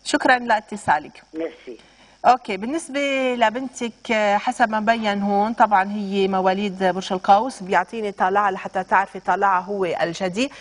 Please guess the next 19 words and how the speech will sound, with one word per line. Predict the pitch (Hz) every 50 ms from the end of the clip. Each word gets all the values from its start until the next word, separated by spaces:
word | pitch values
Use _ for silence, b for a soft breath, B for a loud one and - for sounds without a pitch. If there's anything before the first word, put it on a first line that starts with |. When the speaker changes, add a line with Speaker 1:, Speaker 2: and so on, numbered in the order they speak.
| B B B B -
Speaker 1:
بالنسبة | 214 226 262 285 - - 226 233 220 208
لها | 208 196 - - 226 220 202 190 180 175
زواجها | 180 190 202 185 190 214 226 226 214 214 185
بيكون، | 180 190 185 - - 214 220 214 202 190 B B B B B B -
آه، | - 196 202 196 190 190 185
او | - - - 208 196
خلينا | 190 - - 233 233 233 247 233 233 220
نقول | 214 - 233 226
بما | 208 214 208 196 180
انه | 208 208 196
عمرها | 185 214 233 226 208 196
بعدها | 190 202 196 185 190 185
صغيرة، | 170 180 190 220 226 220 185 180 190 220 - -
انا | 202 196
بقول | 196 - - 220
لك | 208 208 -
انه | 202 196 196
بهيدي | 185 190 196 214 220 220 196
السنة، | 196 - - - 214 208 196 202 220